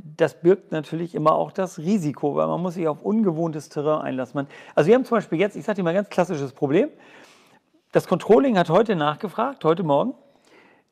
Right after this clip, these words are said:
so diese neuen Linien jetzt, äh, im nächsten Jahr, mit wie viel Umsatz sollen wir denn die so einplanen?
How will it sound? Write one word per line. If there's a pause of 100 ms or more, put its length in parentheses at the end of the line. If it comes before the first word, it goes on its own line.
(100)
so
diese
neuen
Linien
jetzt,
äh,
im
nächsten
Jahr,
mit
wie
viel
Umsatz
sollen
wir
denn
die
so
einplanen?